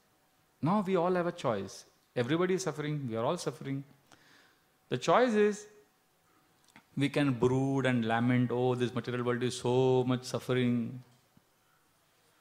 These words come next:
Or this is one choice. Or other choice is, "Yes, this material world is full of suffering.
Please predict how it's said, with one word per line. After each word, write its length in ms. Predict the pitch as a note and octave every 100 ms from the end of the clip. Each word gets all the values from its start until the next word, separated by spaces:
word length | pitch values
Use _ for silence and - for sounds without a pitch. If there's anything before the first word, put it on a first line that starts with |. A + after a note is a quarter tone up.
| - - _ -
Or 420 | F3 F#3+ F3 G#3+ - - - _ _ _ _ _ -
this 120 | D3+
is 80 | D#3
one 160 | E3+
choice. 300 | E3+ G#2+ F#2+
Or 140 | C3 C3
other 220 | C3 D#3
choice 300 | E3+ E3 E3
is, 300 | D#3+ E3+ - - _ _ -
"Yes, 320 | C#3 F#3+ -
this 180 | C#3+ B2+
material 300 | B2+ C3 B2+
world 160 | B2
is 80 | A#2+
full 160 | - G#2+
of 80 | -
suffering. 440 | A2+ - F#3